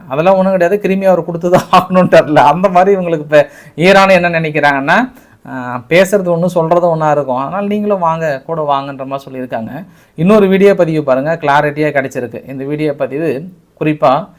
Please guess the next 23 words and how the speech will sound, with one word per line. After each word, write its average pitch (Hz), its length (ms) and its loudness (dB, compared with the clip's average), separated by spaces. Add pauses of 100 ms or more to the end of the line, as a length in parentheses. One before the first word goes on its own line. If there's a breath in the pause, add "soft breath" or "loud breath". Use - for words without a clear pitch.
(320 soft breath)
ஆ, 131 180 -4
இந்தியாவுக்கும் 185 580 4
ரொம்ப 175 280 0
முக்கியம், 202 520 -8
ஈரானுக்கும் 175 560 0
முக்கியம், 165 380 -8 (120)
அமெரிக்காவுக்கும் 147 720 -2
முக்கியம். 117 320 -12 (360)
இந்த 135 180 -4
பேந்தர் 139 360 0
போர்ட் 139 240 -4
இருக்கு 123 200 -12
இல்லையா, 165 280 -2
அந்த 147 220 -4
போர்ட் 139 360 -4 (640)
நம்ம 151 180 0
இன்ன 165 120 4
வரைக்கும் 190 260 4
நம்ம 175 140 0
இறக்குமதி 180 380 2
தளமா 160 280 2
அதை 160 300 0
வச்சிருக்கோங்க, 147 560 -8